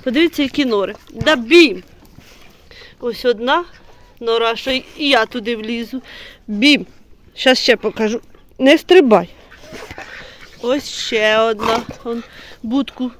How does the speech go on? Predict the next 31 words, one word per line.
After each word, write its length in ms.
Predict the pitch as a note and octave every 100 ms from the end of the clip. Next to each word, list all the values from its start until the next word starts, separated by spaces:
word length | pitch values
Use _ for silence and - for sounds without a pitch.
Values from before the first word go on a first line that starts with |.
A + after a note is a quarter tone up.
| -
землею 540 | A#3+ B3+ B3 B3 B3+
зариває. 680 | A#3+ B3 B3 B3 A#3+ B3 C4 - - - - - - - - - - - F#3+ -
Треба 300 | A#3 A3+ A#3
витягувати 580 | A#3+ A#3+ A#3+ B3 A#3 A3
будку, 480 | G#3+ E4+ - F3+ A3
витрушувати 560 | A#3 G#3 C4 - A#3
всю 260 | A3 B3 A#3
землю, 480 | C4 E4 D4+ A3 -
а 100 | A3+
сюди, 260 | - A#3+
я 120 | C#4+ C#4
не 120 | C4+
знаю, 360 | A3+ A#3+ A3+
КамАЗ 400 | G#3+ A#3 A#3 C4+
землі 360 | A3+ C4 G#3+ A#3
привозить 520 | A#3 B3 A#3+ A#3 A3
у 60 | A#3+
ці 180 | - A3+
дві 240 | A3+ B3 - - - - -
нори. 400 | B3 A#3+ A3 A3+ A#3 - - - - -
Чого 220 | D4+ D#4
схватив 440 | - B3 - C4+
за 140 | A#3+ A#3
ногу 460 | C#4+ G4 B3 G#3+ - - - -
і 120 | C4
сидиш? 580 | B3+ D#4 A#3 A3+ G3+ - - - -
Не 220 | - F#4 A4
жарко, 540 | F#4 C#4+ A3 - C4+
не, 120 | D#4
не 160 | A4+ B4
бреши, 520 | A#4+ A#4+ - F4+ G3+